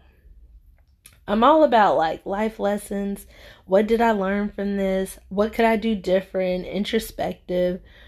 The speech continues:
Uh, yeah, I, I feel like I'm in my head like that all the time. So let's see if I can bring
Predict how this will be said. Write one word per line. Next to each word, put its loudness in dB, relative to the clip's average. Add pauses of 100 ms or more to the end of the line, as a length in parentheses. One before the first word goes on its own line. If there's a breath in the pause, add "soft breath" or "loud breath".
(240 soft breath)
Uh, 0 (2000 soft breath)
yeah, -6 (200)
I, -4 (960)
I -6
feel 0
like 2
I'm -6
in -4
my -8
head -6
like -8
that -2
all -4
the -10
time. -8
So -4 (420 loud breath)
let's 2
see 2
if 0
I 4
can -6
bring -2